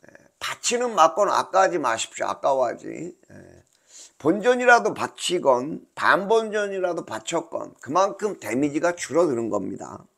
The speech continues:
그죠? 우리가 맞힐 때마다 따박따박 먹으면 받칠 필요가 없겠지만은,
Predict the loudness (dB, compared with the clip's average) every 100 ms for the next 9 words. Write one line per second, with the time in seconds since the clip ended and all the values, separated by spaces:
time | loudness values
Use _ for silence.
0 | _ _ -6 -2 -2 -4 _ _ -20 -8
1 | -4 2 2 2 0 -4 -2 0 2 4
2 | 2 0 -8 -8 0 4 6 4 4 -2
3 | -2 -6 -6 -10 -8 -10 -8 -8 -6 -8
4 | -10 -14 -14 -14 -8 -6 -8